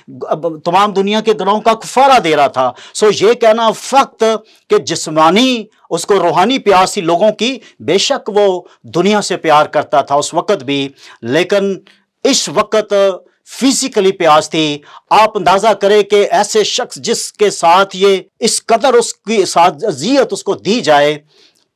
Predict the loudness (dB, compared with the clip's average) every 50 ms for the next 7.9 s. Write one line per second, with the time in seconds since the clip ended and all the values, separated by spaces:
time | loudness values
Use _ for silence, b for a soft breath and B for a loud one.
0 | _ _ -2 0 0 0 0 0 -2 -4 -4 -2 -2 -2 0 0 -2 -2 0 2
1 | 2 2 2 0 -2 -6 b b b b b b _ _ _ _ _ _ -8 -4
2 | -2 0 0 2 0 0 0 -2 -4 -2 -2 -2 -2 -2 -4 -2 0 0 2 2
3 | 0 -2 -6 -10 _ _ _ _ _ _ -6 -4 -2 -2 -2 -2 0 0 0 0
4 | -2 -2 -2 -2 0 0 -2 -4 -2 -2 -2 -2 -2 -4 -6 b b b b -2
5 | 0 0 0 0 0 0 0 -2 -4 -4 -4 -2 -2 -2 -2 -2 -4 -4 -4 -2
6 | -2 -4 -4 -4 -4 -4 -6 -8 -10 b b b b b b -20 -20 _ -16 -6
7 | -4 -2 0 0 0 0 0 -2 -4 -4 -6 -6 -6 -4 -2 -2 -2 -2